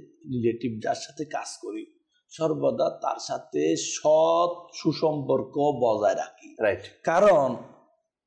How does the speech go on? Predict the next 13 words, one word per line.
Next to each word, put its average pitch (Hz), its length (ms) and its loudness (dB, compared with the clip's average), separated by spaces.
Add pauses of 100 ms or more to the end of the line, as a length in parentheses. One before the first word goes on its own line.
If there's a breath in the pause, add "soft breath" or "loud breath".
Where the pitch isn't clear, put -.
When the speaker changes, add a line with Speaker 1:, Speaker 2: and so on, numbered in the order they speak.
(320)
Speaker 1:
একবারে 135 500 2
বোঝা 139 400 2
যায় 143 180 4
মানুষটা 107 460 -2
কেমন। - 400 -10 (640)
যেমন 131 460 -2 (180)
ফাতিলের 117 440 -2
ভাত 120 460 -2
যখন 123 440 0
আপনি 120 300 -4
রান্না 117 340 -4
করবেন, 123 360 0
একটা 135 580 0